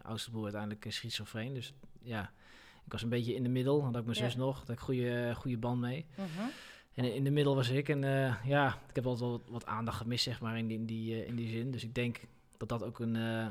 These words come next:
Speaker 1: een brugje misschien wel was, eh, naar een stukje structuur en, eh, en richting. En dat was Defensie. En van jongs af aan had ik al het idee van, "Oké, dit ga ik doen."
Speaker 2: Ja.
Speaker 1: Ongeacht, ja, er zijn wel eens uitstapjes geweest van, "Nou, moet ik misschien, eh, aardrijkskundeleraar worden of wat dan ook." Maar toen, eh, kwam het heel snel weer terug van, "Nee, nee, nee, je moet dit gaan doen."
Speaker 2: Ja,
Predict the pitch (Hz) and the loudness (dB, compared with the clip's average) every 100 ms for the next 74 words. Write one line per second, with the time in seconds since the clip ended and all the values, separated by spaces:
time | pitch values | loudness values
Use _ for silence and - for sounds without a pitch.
0 | - 120 113 127 - 113 113 - 117 110 | -4 -4 0 0 0 -2 -2 -2 0 0
1 | 113 - 117 113 110 113 98 123 - 110 | -2 -2 -4 -2 0 0 0 -4 -6 -6
2 | - 117 - 123 120 104 110 113 113 113 | -6 -6 -2 0 0 0 -2 0 0 0
3 | 113 - 123 110 127 - 113 107 107 110 | -2 -4 -2 -2 -2 -4 -4 -2 -2 -4
4 | - 110 113 117 - 98 95 107 107 - | -4 -4 -2 -4 -4 -8 -6 -4 -4 -4
5 | 110 214 - - - - - _ _ _ | -4 -2 -2 -4 -8 -20 -20 _ _ _
6 | 104 107 104 107 107 104 104 104 101 107 | -10 -6 -6 -6 -4 -4 -4 -6 -6 -4
7 | 104 - 107 98 110 98 - - - 196 | -6 -6 -6 -4 -4 -6 -10 -14 -2 2
8 | 170 - - _ - _ - 107 104 104 | 2 -2 -20 _ -20 _ -8 -6 -4 -6
9 | - 104 95 110 98 - 110 101 110 - | -4 -6 -6 -6 -8 -8 -8 -6 -6 -6
10 | - 107 95 - 98 104 104 101 - 107 | -8 -6 -6 -6 -6 -6 -6 -8 -6 -4
11 | 101 101 117 113 - 113 107 107 104 104 | -4 -6 -6 -6 -4 -4 -2 -2 -4 -4
12 | 104 104 107 104 110 123 113 101 107 101 | -6 -6 -6 -4 -2 -2 -2 -2 -2 -4
13 | 101 123 110 110 - 110 104 117 - 101 | -4 -4 -2 -4 -2 -4 -2 -6 -4 -4
14 | 101 90 82 90 90 87 - 180 - 208 | -4 -4 -6 -6 -6 -8 -8 -6 0 4
15 | 196 | 4